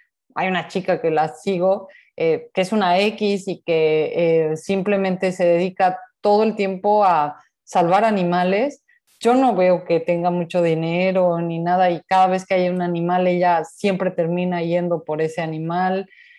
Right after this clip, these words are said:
y, y esas cosas son admirables. Hay muy pocas personas que son así hasta el final y, y eso, eso es algo que me llama mucho la atención y con lo que me quedo.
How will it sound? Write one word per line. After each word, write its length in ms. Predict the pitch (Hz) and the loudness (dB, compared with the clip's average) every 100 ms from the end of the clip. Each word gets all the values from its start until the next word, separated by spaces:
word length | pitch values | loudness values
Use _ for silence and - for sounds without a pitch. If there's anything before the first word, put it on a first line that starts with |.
| _ | _
y, 460 | - 196 190 185 - | -6 -2 0 -2 -2
y 120 | - 240 | 0 2
esas 260 | 269 370 | 2 0
cosas 320 | 359 302 277 | 0 -2 -2
son 160 | 262 240 | 0 0
admirables. 680 | 226 185 170 196 208 175 202 | 0 -2 2 2 2 0 -2
Hay 120 | 214 | 0
muy 240 | 240 277 | 0 0
pocas 440 | 262 294 294 277 - | -2 -2 0 -2 -2
personas 540 | 185 180 220 202 190 | -6 -4 -6 -6 -6
que 140 | 165 | -8
son 320 | 165 190 202 190 | -4 -6 -4 -6
así 400 | 185 208 208 180 | -6 -6 -4 -6
hasta 240 | 170 175 | -6 -8
el 80 | 165 | -8
final 520 | 175 175 196 262 294 _ _ _ _ - | -6 -4 -2 -2 -4 _ _ _ _ -12
y, 420 | 202 202 185 170 170 | -6 -4 -2 -2 0
y 80 | 208 | 0
eso, 520 | 220 294 277 - - | 0 0 -2 -4 -8
eso 260 | 214 226 254 | -8 -4 -2
es 120 | 254 | 2
algo 240 | 240 240 | 2 2
que 80 | 226 | -2
me 140 | 220 | -2
llama 220 | 220 220 220 | -2 -2 -4
mucho 200 | 220 196 | -4 0
la 80 | 180 | -2
atención 460 | 180 185 240 240 | -2 -8 -4 -4
y 100 | 208 | -4
con 120 | 175 | -8
lo 120 | 151 156 | -10 -10
que 80 | |
me 160 | 165 143 | -12 -8
quedo. 180 | 160 | -8